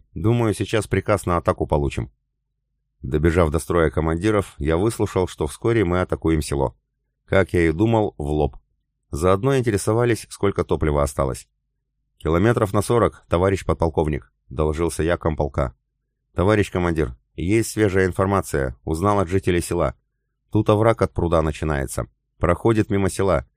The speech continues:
Там можно укрыться от губительного огня противотанковых пушек противника. Выйдем во фланг, там метров пятьдесят до села от оврага, и атакуем». «У нас приказ ясный, атаковать по полю,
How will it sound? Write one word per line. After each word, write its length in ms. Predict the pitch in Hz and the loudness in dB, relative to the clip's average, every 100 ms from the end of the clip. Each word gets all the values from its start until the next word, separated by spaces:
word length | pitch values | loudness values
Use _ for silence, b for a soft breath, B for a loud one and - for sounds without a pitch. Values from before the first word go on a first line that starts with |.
| _ _ | _ _
Там 180 | 95 104 | 0 2
можно 320 | 107 95 98 | 2 2 2
укрыться 460 | 92 117 113 - | 2 0 0 0
от 80 | 73 | -2
губительного 680 | 78 87 107 104 92 90 87 | 0 0 2 0 0 0 0
огня 320 | 82 85 101 | 0 0 -2
противотанковых 840 | 98 85 - 85 101 92 87 87 80 | 0 -2 0 0 0 0 0 0 0
пушек 300 | 90 95 - | -2 -2 -4
противника. 600 | 82 - 87 73 67 - _ _ _ _ | -4 -2 -2 -2 -4 -6 _ _ _ _
Выйдем 420 | 71 87 107 101 | -2 2 2 4
во 100 | 98 | 2
фланг, 360 | 92 107 95 - _ _ - | 0 0 -2 -6 _ _ 0
там 180 | 92 | 2
метров 320 | 107 113 90 - | 2 0 -4 -4
пятьдесят 420 | 90 92 - 101 | -2 -2 0 0
до 100 | 87 | -2
села 320 | - 92 95 | 0 2 2
от 120 | 90 | 2
оврага, 420 | 87 90 82 65 - _ - | 0 0 0 -2 -8 _ -2
и 80 | |
атакуем». 540 | 98 95 87 92 73 55 _ _ _ _ _ _ - | 0 0 2 4 2 0 _ _ _ _ _ _ -6
«У 60 | |
нас 220 | 82 95 | -2 -2
приказ 400 | - 87 95 92 | 0 0 2 0
ясный, 440 | 95 92 - 69 62 - | 2 0 0 -4 -6 -10
атаковать 520 | 71 80 87 87 95 | -4 -2 0 0 2
по 120 | 92 | 0
полю, 360 | 95 85 69 | 2 2 0